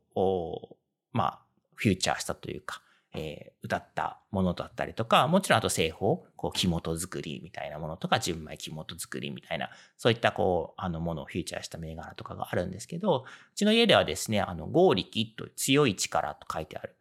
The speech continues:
これはお米の品種なのかな？ちょっとごめんなさい、詳しくないのでわかんないですけど、多分そうだと思うんですけど、この剛力というやつが、まあ、な-、それも何種類かあるんですけど、これがですね、結構好みでちょいちょい買ってますと。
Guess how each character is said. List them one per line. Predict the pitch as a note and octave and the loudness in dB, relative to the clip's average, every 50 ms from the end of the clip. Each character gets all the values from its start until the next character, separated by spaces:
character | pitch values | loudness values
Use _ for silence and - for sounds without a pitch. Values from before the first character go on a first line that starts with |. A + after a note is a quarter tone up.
| _ _ | _ _
こ | - | -2
れ | F3+ | -2
は | D3+ - - | -2 -2 -2
お | - - | -6 -10
米 | A#2+ - E3+ F#3 G3+ G#3+ A3 | -4 0 2 4 4 4 4
の | G#3+ A3 F#3+ | 2 0 0
品 | F#3 A3 G#3 G3+ F#3 | -2 0 0 0 0
種 | - - G3 F#3 F#3 F#3+ - - _ _ _ _ | -2 -2 -2 -2 -2 -2 -6 -10 _ _ _ _
な | - D#3+ | -2 -2
の | D#3+ B2+ F2+ | 0 0 -2
か | - - - | -4 -4 -2
な？ | F#2+ B2 D#3 F#3 F#3 _ _ _ _ _ _ _ _ _ _ _ _ _ _ _ - | 2 2 2 2 0 _ _ _ _ _ _ _ _ _ _ _ _ _ _ _ 0
ち | - | 0
ょ | F#3 | 0
っ | F#3 | 0
と | - D#2+ - - | 0 -8 -6 -6
ご | - | -4
め | F2 F2+ | -4 -2
ん | |
な | F#2 | -2
さ | - E2+ | -4 -4
い、 | |
詳 | - - G#2+ A2+ | -2 2 2 2
し | - | 2
く | - - F#2 | 2 0 -2
な | E2+ D#2+ | -2 -4
い | D#2+ D#2+ | -4 -6
の | D#2 | -8
で | D2+ | -8
わ | D#2 - | -8 -4
か | - F2+ F2+ | -2 0 -2
ん | D#2+ D2 | -2 -4
な | - | -10
い | |
で | - | -14
す | - | -12
け | - - | -12 -8
ど、 | F#2+ | -2
多 | - E3 D3+ | 0 2 2
分 | B2 F2 F2 - | 2 0 -2 -4
そ | - - - | -6 -10 -10
う | - | -12
だ | - | -14
と | - - - | -14 -12 -12
思 | - | -12
う | - | -12
ん | - | -12
で | - | -10
す | - | -6
け | - E3 | -2 0
ど、 | G3 F#3 C#3 - - - - _ _ | 2 0 0 0 -4 -20 -20 _ _
こ | - | 0
の | C3+ C3 | 0 2
剛 | C3+ E3 E3+ F3+ F#3 | 4 6 6 6 6
力 | F3+ F#3 F#3 - - G3+ G3 F3+ - _ _ _ _ _ _ - | 4 4 2 2 2 2 2 0 -2 _ _ _ _ _ _ 2
と | F#3+ F3 E3+ | 4 4 6
い | D#3+ D#3+ D#3 D3+ D3+ D3 C3+ | 6 4 4 2 2 0 0
う | |
や | B2 C#3 | 0 0
つ | B2+ - - - D2+ - - _ _ | 0 -2 -6 -10 -10 -10 -12 _ _
が、 | - G3 F3+ C#3 - - | 6 6 8 8 6 6
ま | G3 | 6
あ、 | D#3 | 6
な-、 | D#3+ F#3 F#3 F3+ F3 | 6 6 6 6 4
そ | - A3+ | 4 2
れ | B3 | 4
も | B3 A#3+ | 6 8
何 | G#3 F#3+ F#3+ F3+ | 8 10 8 8
種 | - G3+ D#3 | 8 6 6
類 | A2 F#2+ | 4 4
か | - - - | 4 0 0
あ | F#2 | 2
る | F#2+ F2+ | 2 0
ん | D#2+ - | -2 -4
で | - | -8
す | - - | -10 -6
け | - F3 | -2 2
ど、 | G3 F3 C3+ B2 - - _ _ _ | 4 4 4 2 -2 -10 _ _ _
こ | - G3+ | 2 4
れ | G3+ G3+ | 4 6
が | G3+ F#3+ | 6 6
で | D#3 F#2+ D#2 D2+ | 4 4 0 -2
す | - - | -2 -2
ね、 | F#2 D#2+ E2 F#2 | -4 -4 -2 0
結 | - G#2 F#2 | 0 0 0
構 | - - | -2 -2
好 | - - A2 F#2+ E2+ | 2 2 4 4 4
み | D#2+ D#2 C#2+ | 2 0 -6
で | D2 D2 - | -8 -10 -8
ち | - - | -4 -2
ょ | G#2 | -2
い | F2 - | -2 -4
ち | - | -6
ょ | C2+ | -12
い | - | -10
買 | - - - _ | -10 -12 -12 _
っ | |
て | - A#2 | -12 -12
ま | A#2+ A#2+ - | -12 -12 -12
す | - - | -14 -14
と。 | - | -16